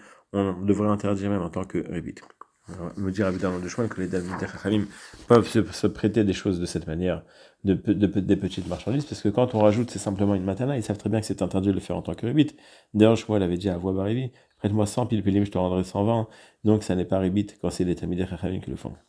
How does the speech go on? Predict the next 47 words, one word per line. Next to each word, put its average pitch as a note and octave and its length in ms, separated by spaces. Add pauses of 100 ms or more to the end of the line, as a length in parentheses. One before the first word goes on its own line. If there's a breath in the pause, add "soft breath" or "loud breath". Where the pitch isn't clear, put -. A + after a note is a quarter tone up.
(1120 loud breath)
Autre A2+ 200
halakha G#2+ 280
qu'on G2 120
nous G2 80
dit F#2+ 120
au F#2 40
nom F2+ 120
de F2+ 100
Rav, G#2+ 300 (260 soft breath)
on G2+ 120
peut A2 140
prêter G#2 300
à G2 60
ses G2 160
enfants F#2 220
biribit F#2+ 440
pour - 100
qu'ils G2+ 140
comprennent G2 320
la F2+ 60
difficulté F2+ 440
de F2+ 100
payer B2+ 280
du G2 100
rébit. F#2+ 240 (220)
La E2 80
Gemara E2+ 160
nous G#2 60
dit A#2+ 80
que A2+ 40
c'est F#2+ 160
interdit G#2 320
de C3 60
le B2 80
faire, C3 160
hein, A#2 120 (300 loud breath)
parce - 140
qu'au G2+ 80
contraire, G#2 360
ils F#2 60
peuvent, F2 360 (580)
peuvent F#2+ 180
prendre F#2+ 380
goût A#2+ 260 (320 loud breath)
à F#2+ 80
prêter G2 320
biribit. C2 300